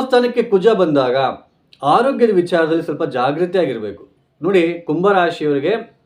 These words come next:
ದಶಮಾಧಿಪತಿ ಆಗಿರ್ತಕ್ಕಂತಹ ಕುಜ ಅಷ್ಟಮ ಸ್ಥಾನಕ್ಕೆ ಬರ್ತಾ ಇರ್ತಕ್ಕಂಥದ್ದು. ಈ ಅಷ್ಟಮಾಧಿಪತಿ ಬುಧ ಆರನೇ ಮನೆಯಲ್ಲಿ ಸ್ಥಿತಿ, ಸ್ಥಿತ ಇರ್ತಕ್ಕಂಥದ್ದು. ಇಲ್ಲಿ ಏನಾಗುತ್ತೆ ಅಂದ್ರೆ ನಿಮ್ಮ ಟ್ಯಾಲೆಂಟ್ನ ಇಲ್ಲಿ ಗುರ್ಸೋದಿಲ್ಲ actually.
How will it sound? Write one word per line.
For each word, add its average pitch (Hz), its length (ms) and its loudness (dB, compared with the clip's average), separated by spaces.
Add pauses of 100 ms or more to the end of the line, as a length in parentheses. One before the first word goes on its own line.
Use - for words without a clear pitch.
(160)
ದಶಮಾಧಿಪತಿ 196 840 0
ಆಗಿರ್ತಕ್ಕಂತಹ 147 760 -2
ಕುಜ 139 360 -4 (480)
ಅಷ್ಟಮ 254 380 -4
ಸ್ಥಾನಕ್ಕೆ 196 380 -2
ಬರ್ತಾ 160 280 -2
ಇರ್ತಕ್ಕಂಥದ್ದು. 98 640 -10 (880)
ಈ 233 460 0 (200)
ಅಷ್ಟಮಾಧಿಪತಿ 233 1120 2 (180)
ಬುಧ 156 240 2 (480)
ಆರನೇ 226 300 4
ಮನೆಯಲ್ಲಿ 226 240 2
ಸ್ಥಿತಿ, 180 300 0
ಸ್ಥಿತ 170 200 -6
ಇರ್ತಕ್ಕಂಥದ್ದು. 104 720 -2 (920)
ಇಲ್ಲಿ 185 140 8
ಏನಾಗುತ್ತೆ 247 360 2
ಅಂದ್ರೆ 190 540 2 (440)
ನಿಮ್ಮ 185 180 2
ಟ್ಯಾಲೆಂಟ್ನ 220 540 0 (560)
ಇಲ್ಲಿ 180 160 4
ಗುರ್ಸೋದಿಲ್ಲ 180 560 0 (100)
actually. 107 340 -10